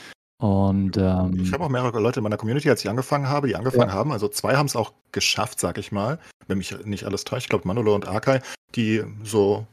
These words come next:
Speaker 2: also jetzt zumindest auf Lichess, auf, äh, neunzehn zweitausend spielen. Ähm,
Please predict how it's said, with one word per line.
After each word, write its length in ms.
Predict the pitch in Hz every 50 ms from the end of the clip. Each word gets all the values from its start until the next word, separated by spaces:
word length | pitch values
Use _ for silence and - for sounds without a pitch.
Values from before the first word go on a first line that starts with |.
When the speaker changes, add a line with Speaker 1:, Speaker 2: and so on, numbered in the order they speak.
| _ _ -
Speaker 2:
also 180 | 92 85 98
jetzt 140 | 95 92 -
zumindest 220 | - 110 98 110
auf 100 | 98 -
Lichess, 340 | 110 127 - - 151 135 -
auf, 220 | 110 101 - - -
äh, 300 | 104 101 101 98 98 101
neunzehn 400 | 107 110 104 104 104 - 120 120
zweitausend 560 | - - 104 104 - - - 107 107 117 107 -
spielen. 540 | - - 117 110 98 90 90 101 117 123 - - - _ _ _ _ _ _ _ _ _
Ähm, 380 | - 101 92 90 90 87 101